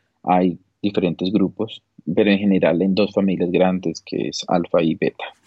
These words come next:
Esto para no entrar en temas técnicos, el punto es que lo, el coronavirus que tenemos hoy, que la Organización Mundial de la Salud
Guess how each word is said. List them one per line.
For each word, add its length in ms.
Esto 240
para 180
no 100
entrar 320
en 120
temas 320
técnicos, 680
el 140
punto 400
es 100
que 240
lo, 240
el 140
coronavirus 500
que 120
tenemos 360
hoy, 180
que 220
la 180
Organización 640
Mundial 400
de 60
la 100
Salud 300